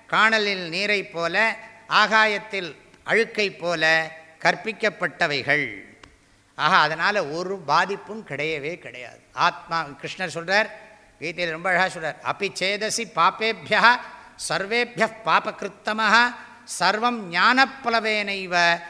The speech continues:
விருஜினம் சந்தரிஷ்யசி." பதிமூணாம் அத்தியாயத்தினுடைய கடைசி ஸ்லோகத்தையும் ஞாபகம் வச்சுக்கணும்.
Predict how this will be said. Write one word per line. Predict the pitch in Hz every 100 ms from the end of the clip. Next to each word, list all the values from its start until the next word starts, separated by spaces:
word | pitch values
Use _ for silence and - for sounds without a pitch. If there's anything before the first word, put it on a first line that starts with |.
| - - 110
விருஜினம் | 160 180 202 196 202 190
சந்தரிஷ்யசி." | 175 175 - 165 151 - 147 - 143 117 _ _ _ _ _ -
பதிமூணாம் | 151 196 208 202
அத்தியாயத்தினுடைய | 196 170 190 175 175 170
கடைசி | - 143 151 180
ஸ்லோகத்தையும் | 156 175 175 190 220
ஞாபகம் | 190 196 185
வச்சுக்கணும். | 151 185 160